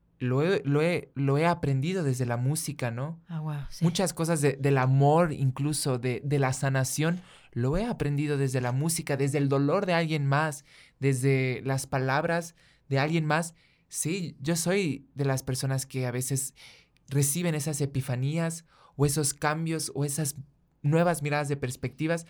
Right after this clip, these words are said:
Speaker 1: con el simple hecho de escuchar una canción, ¿no?
Speaker 2: Cien por ciento, y es increíble.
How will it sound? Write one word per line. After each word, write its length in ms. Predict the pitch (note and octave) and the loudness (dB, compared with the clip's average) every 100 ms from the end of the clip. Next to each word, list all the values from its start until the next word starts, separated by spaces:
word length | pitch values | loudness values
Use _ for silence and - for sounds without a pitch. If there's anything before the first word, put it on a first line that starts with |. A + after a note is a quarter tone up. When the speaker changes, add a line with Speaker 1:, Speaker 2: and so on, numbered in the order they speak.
| - _ - | -20 _ -4
Speaker 1:
con 220 | C3+ C3 | 2 2
el 100 | B2+ | 2
simple 300 | - D#3+ D#3+ | 0 -4 -2
hecho 180 | C#3+ D3 | -4 -4
de 60 | C#3+ | -6
escuchar 380 | C#3+ C3+ C3+ | -8 -6 -4
una 180 | C3+ B2+ | -4 -4
canción, 520 | A#2 A2+ A2+ C3 C3 | -4 -6 -4 -2 -2
¿no? 40 | B2 | 0
Speaker 2:
Cien 240 | A#2 F3 | 0 0
por 120 | E3+ E3 | 0 -2
ciento, 240 | D#3+ D#3 | -4 -4
y 40 | |
es 80 | D#3+ | -4
increíble. 540 | G3 F3 E3 D#3+ D3+ | -2 -2 -2 -4 -8